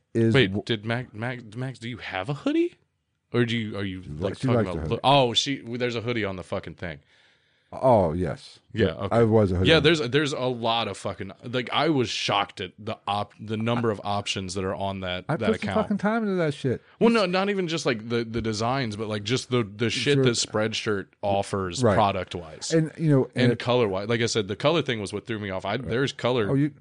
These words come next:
Speaker 1: wide
Speaker 2: there's color
Speaker 1: varieties.
Speaker 2: combinations and options on there that I didn't even fucking know we
Speaker 1: Right.
Speaker 2: had until Cole started looking at hoodies and shit.
Speaker 1: Right.
Speaker 2: 'Cause
Speaker 1: But
Speaker 2: there, like I said, there's a teal on there that is fucking sick with a couple of those logos.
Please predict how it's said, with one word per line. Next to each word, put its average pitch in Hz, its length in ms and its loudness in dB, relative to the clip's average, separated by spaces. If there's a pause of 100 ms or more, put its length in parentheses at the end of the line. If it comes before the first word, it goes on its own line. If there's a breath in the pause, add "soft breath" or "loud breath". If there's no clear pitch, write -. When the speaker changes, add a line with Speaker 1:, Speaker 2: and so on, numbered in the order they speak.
(120)
Speaker 1:
wide 123 260 -2
Speaker 2:
there's 143 120 2
color 123 200 6
Speaker 1:
varieties. 127 120 2
Speaker 2:
combinations 101 540 -2
and 90 80 -6
options 95 400 -6
on 92 80 -6
there 92 100 -6
that 87 180 -6
I 95 120 -2
didn't 110 160 0
even 90 140 -6
fucking 87 300 -6
know 90 120 -6
we 80 60 -6
Speaker 1:
Right. 82 60 -12
Speaker 2:
had 87 360 -4 (180)
until 95 400 -2
Cole 95 340 -2
started 90 300 -4
looking 87 240 -6
at 87 120 -10 (120)
hoodies 95 460 -4
and 87 100 -12
shit. 90 140 -8
Speaker 1:
Right. 80 120 -6 (720 soft breath)
Speaker 2:
'Cause 110 160 4
Speaker 1:
But 110 40 0
Speaker 2:
there, 107 140 -2
like 101 160 -6
I 113 60 -4
said, 90 260 -8
there's 104 220 -2
a 92 40 -6
teal 120 400 0
on 123 220 -2
there 123 180 -6
that 104 140 -8
is 90 100 -12
fucking 92 480 -8
sick - 640 -2
with 95 140 -6
a 92 60 -8
couple 95 280 -6
of 92 80 -6
those 90 200 -6
logos. 82 500 -8